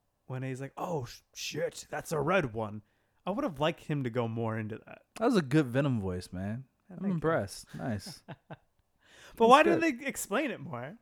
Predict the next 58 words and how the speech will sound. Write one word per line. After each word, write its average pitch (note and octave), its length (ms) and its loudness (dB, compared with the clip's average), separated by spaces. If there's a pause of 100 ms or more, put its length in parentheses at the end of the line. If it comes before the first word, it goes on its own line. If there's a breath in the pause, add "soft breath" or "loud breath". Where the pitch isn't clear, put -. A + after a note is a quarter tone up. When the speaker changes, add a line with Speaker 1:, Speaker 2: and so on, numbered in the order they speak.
Speaker 2:
I - 80 0
don't D#3+ 120 8
know. B2+ 280 8 (520)
I D3+ 40 -10
don't D3+ 120 2
know. B2+ 240 2 (120)
There's C#3 140 0
a D3 60 4
lot E3 120 8
of D3+ 60 4
stuff C3 160 2
they A#2+ 80 2
didn't A#2 140 2
Speaker 1:
Like, A2+ 200 -2
Speaker 2:
explain. A#3+ 80 6
Speaker 1:
I - 80 -4
feel E4+ 100 -2
like D#4 120 2
I B3+ 80 4
have A3 160 2
somewhat A#3 400 0
understanding A#3+ 500 -8
from F3+ 140 -6
my D3+ 100 -2 (100)
outside F3+ 520 -4
comic F3+ 320 -4
book F#3 200 -4
knowledge, F#3+ 380 -8
but G#3+ 80 -8
I - 40 -6
gotta G#3 200 -4
tell A3 140 -4
you, F#3+ 60 -2
if C#3+ 100 -6
I C3+ 80 -2
just C3+ 120 -10
went E3 140 -8
to E3 60 -6
this D3 120 -8
movie, D#3+ 260 -6
that C3+ 120 -4
would C3+ 140 -10 (160)
s-, - 220 -10
be F3+ 120 -8
super - 680 -6
confusing. E3 760 -8 (140 soft breath)
The D3+ 100 -8
whole B2+ 220 -6 (100)
father C#3+ 420 2
thing. D3 360 -6
They G#3+ 80 4
didn't A3 140 4
Speaker 2:
Yeah. A#3 80 8
Speaker 1:
explain A#3 260 6
any A#3 240 4
of A2 120 -4
it. - 120 -10
Speaker 2:
No, G3+ 380 6